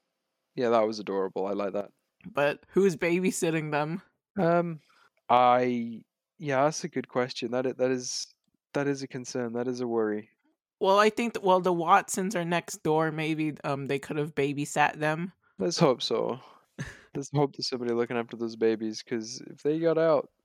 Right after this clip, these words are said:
Speaker 1: it'd be trouble.
Speaker 2: Well, they're not vampires anymore. They're normal human babies who can have Taco Bell when they grow up.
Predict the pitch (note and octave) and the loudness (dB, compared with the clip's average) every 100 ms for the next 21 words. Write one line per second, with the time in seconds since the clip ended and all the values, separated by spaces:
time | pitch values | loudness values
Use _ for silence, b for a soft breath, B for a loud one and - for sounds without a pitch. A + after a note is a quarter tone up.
0 | _ _ C3 B2 - B2 - - _ _ | _ _ -10 -10 -2 -2 -2 -8 _ _
1 | _ _ F3+ F#3+ G3+ G#3 A3+ G3+ E3 F3 | _ _ 0 2 6 6 8 6 2 -2
2 | F#3+ G#3 E3+ F3 F3 E3 E3 E3 E3+ D#3+ | 0 2 4 4 2 0 -4 -4 -2 -4
3 | D#3 D#3+ E3+ E3+ F3+ G3 G3 - A#3 F3+ | -2 -4 -2 -2 0 0 0 0 0 2
4 | F3+ F3 E3 F3 F3 E3+ - - G#3 E3 | 0 -2 0 0 0 0 -4 -4 -4 -2
5 | E3 - - D3+ - F3 E3+ D#3+ E3 F3+ | -4 -2 4 4 4 0 2 6 6 4
6 | - - E3 F3+ E3+ E3+ F3 F#3 F3+ - | 0 -4 -2 0 0 2 4 6 4 0